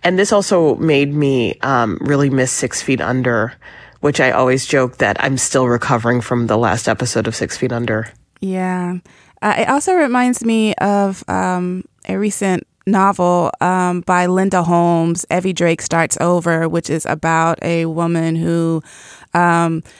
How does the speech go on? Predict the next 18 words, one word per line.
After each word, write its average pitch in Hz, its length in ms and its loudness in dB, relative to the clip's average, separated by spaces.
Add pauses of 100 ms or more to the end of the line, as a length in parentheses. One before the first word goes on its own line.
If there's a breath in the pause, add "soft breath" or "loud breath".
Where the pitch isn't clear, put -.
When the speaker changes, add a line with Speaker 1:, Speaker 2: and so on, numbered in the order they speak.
(140 loud breath)
Speaker 2:
you 196 80 0
know, 190 100 4
she 196 140 2
had 190 80 2
decided 190 380 -2
to - 140 -2
end 175 160 0
her 170 120 0
marriage, 170 720 2 (100)
and 160 680 -4 (580)
shortly 175 420 0
after 170 300 0
that, 160 200 0
her 160 120 0
husband 156 440 -2
dies. - 600 -2
And 170 180 0
so 160 680 -2